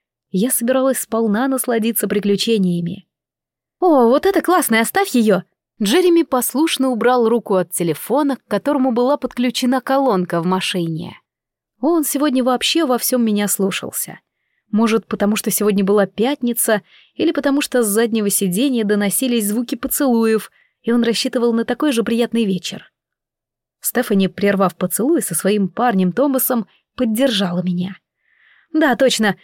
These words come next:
это же оригинальная версия «Нит-нит-нит». Она крутая, можно погромче?»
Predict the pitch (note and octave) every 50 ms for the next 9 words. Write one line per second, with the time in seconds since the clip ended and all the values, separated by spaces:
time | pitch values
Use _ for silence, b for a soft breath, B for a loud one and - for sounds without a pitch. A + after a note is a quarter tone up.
0 | b b b b C4+ B3 - C#4+ C4+ E4 E4 D#4+ D#4 D#4+ C#4 C#4+ D4+ E4+ D#4+ D4
1 | C#4 D4 D4 C#4+ D4+ D4 C#4 - - D4 C#4 C#4 C#4 C#4 - - C4+ C#4+ - -
2 | C4 G3+ F#3 - - b b b b b - G#3+ G#3+ G#3+ F#3+ - C#4+ E4 E4 C#4
3 | A#3 A3+ A#3+ B3 A#3+ - _ _ _ A3 G#3 A3+ A#3+ D4 F#4 G4+ G4+ D#4 D4+ C4
4 | G#3 G3 - G3+ F3 E3+